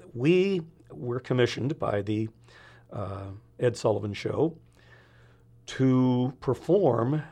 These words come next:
or the norad band, which was the, in those days, the finest symphonic military band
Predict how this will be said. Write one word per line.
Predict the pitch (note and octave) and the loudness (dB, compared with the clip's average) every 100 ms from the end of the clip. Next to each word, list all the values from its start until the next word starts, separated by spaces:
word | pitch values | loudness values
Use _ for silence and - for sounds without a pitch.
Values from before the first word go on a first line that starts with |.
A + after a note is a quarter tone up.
| - - _ | -20 -20 _
or | A#2+ | -2
the | G#2+ | 2
norad | A#2 F#3+ G#3 E3 B2+ | 10 10 12 8 8
band, | A2 C#3+ F#2+ - - _ - _ _ - _ - | 8 8 6 0 -12 _ -20 _ _ -20 _ 0
which | B2+ B2+ | 0 2
was | C#3 A2 | -2 2
the, | A2 A2 - - - | 2 2 -2 -18 -2
in | A#2+ | 2
those | A#2+ D3+ G#3+ | 8 10 10
days, | D3 B2+ A#2+ | 8 6 4
the | - | 2
finest | - D3+ D#3+ E3 - | 8 10 10 6 2
symphonic | D3+ C3 - C3 B2+ A#2+ | -2 -2 2 4 4 0
military | A#2+ B2 A#2+ A#2 G#2+ | 2 4 4 0 0
band | G2+ G#2+ G2+ G2+ | 0 0 0 -4